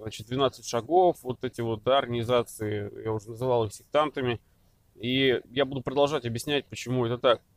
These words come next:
Значит, э, есть различные там, да, какие-то способы бросить курить и пить, когда в момент, когда человек бросает, ему рекомендуют сигарету эту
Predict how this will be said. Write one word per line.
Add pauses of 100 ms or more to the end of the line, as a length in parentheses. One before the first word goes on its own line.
(840)
Значит, (100)
э,
есть (360)
различные
там,
да,
какие-то (960)
способы
бросить
курить
и
пить, (400)
когда
в
момент,
когда
человек
бросает,
ему
рекомендуют (280)
сигарету
эту